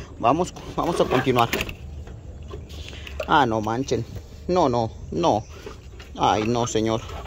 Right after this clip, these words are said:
Miren por dónde diablos pasa la, ay, no digas malas palabras, ¿verdad? ¿Cómo voy a sacar la banda? Miren. ¿Cómo rayos ustedes creen que yo voy a sacar la banda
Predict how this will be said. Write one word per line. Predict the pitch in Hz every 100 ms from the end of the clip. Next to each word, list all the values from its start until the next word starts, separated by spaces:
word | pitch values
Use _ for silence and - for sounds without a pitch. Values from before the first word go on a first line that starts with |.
| - - - -
Miren | - 180 170
por | 135 120
dónde | 139 139 123
diablos | 135 139 135 135
pasa | - 120 -
la, | 139 113 - - -
ay, | 110 113 - -
no | - 104
digas | 110 117
malas | 110 110
palabras, | - 104 98 -
¿verdad? | 113 127 - - - - -
¿Cómo | - 202
voy | 165 156
a | 160
sacar | 127 110 123
la | 123
banda? | 110 113 110
Miren. | 135 131 117 - - - - - - - - - - - - -
¿Cómo | - 175 185 165
rayos | - 147 156 143
ustedes | 127 131 131 135
creen | 131 135
que | 135
yo | 120
voy | 127
a | 131
sacar | 131 120 127
la | 135
banda | 127 127 139